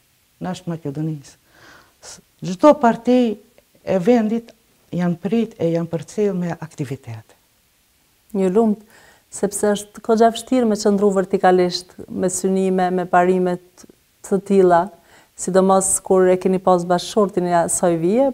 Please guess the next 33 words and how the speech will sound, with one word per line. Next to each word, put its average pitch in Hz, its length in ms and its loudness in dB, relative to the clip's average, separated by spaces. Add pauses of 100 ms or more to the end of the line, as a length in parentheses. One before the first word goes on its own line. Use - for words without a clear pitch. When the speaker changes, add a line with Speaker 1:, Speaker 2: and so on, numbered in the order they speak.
Speaker 2:
po 208 180 0
fatbarësisht 214 880 2
që 208 100 4 (520)
nuk 214 160 0
ju 208 60 -2
keni 196 240 2
nda 190 480 4
dhe 196 140 0
ju 190 60 -4
keni 196 200 0
bë 185 240 2
krah 190 460 2
i 185 200 2 (800)
aktivitetit 180 800 -2
dhe 175 180 -4
jetës 180 500 -2
që 180 120 -6
keni 175 240 -8
deri 170 200 -4
tani. 180 320 -8 (420)
Speaker 1:
Po 247 60 6
jo 262 180 4
me 262 140 4
gëzushme 240 420 -2
se 226 180 -4 (280)
edhe 226 200 2
fëmijët, 208 500 -4 (500)
si - 220 -6
fëmijë 214 260 -4
si 196 160 -8
ishin 190 220 -8
të 175 60 -10
vojl, 214 200 -4